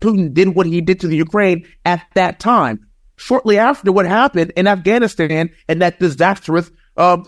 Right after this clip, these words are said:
withdrawal. If you could imagine a world to where you had leaders that had been waiting for decades to overtake the United States, why would you not choose this time now with Joe Biden and this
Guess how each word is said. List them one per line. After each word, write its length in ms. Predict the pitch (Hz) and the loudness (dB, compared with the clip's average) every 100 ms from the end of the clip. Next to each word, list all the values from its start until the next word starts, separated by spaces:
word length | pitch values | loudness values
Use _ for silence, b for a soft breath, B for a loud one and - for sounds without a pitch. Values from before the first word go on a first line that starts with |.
| _ 175 | _ -4
withdrawal. 640 | 208 208 247 226 95 - _ _ _ _ _ _ _ _ _ _ _ | -4 0 2 2 0 -10 _ _ _ _ _ _ _ _ _ _ _
If 200 | 175 208 | -4 0
you 80 | 311 | 0
could 140 | 415 | 2
imagine 600 | 311 190 180 156 - - _ _ - | 4 4 2 0 -4 -12 _ _ -2
a 140 | 139 | -2
world 560 | 131 143 123 90 - _ _ _ | 2 2 2 0 -10 _ _ _
to 100 | - | -4
where 240 | 165 156 147 | -2 2 2
you 160 | 147 | 2
had 220 | 190 175 143 | 0 0 0
leaders 420 | 139 147 98 - | 2 2 0 -2
that 160 | 135 | -2
had 120 | 135 120 | 0 -2
been 180 | 117 | -2
waiting 360 | 110 160 165 139 | 2 2 2 -2
for 280 | - 95 87 _ _ | -6 -14 -14 _ _
decades 640 | 151 156 98 65 - - - _ _ | -2 -2 -4 -6 -12 -16 -18 _ _
to 100 | 143 | -2
overtake 600 | 139 143 120 - 151 120 | 0 0 -2 -4 -4 -2
the 60 | 123 | 0
United 260 | 113 113 | 0 0
States, 480 | - - 82 - - _ _ _ | -4 -8 -8 -10 -20 _ _ _
why 300 | - 139 208 | -2 2 2
would 240 | 262 254 190 | 2 -2 0
you 160 | 262 | 0
not 320 | 220 208 208 190 | 2 2 2 0
choose 380 | - 196 196 | -2 0 -2
this 280 | 143 180 185 | 0 0 0
time 480 | - - 170 175 165 | -6 -2 2 2 0
now 320 | 160 165 160 | 0 0 0
with 360 | 143 156 160 _ - | 0 -2 -2 _ -6
Joe 340 | 131 143 156 | 0 0 0
Biden 420 | - 139 143 139 127 | 0 2 2 -2 -2
and 440 | 135 131 143 131 | -2 0 -2 0
this 260 | 131 139 | -2 -2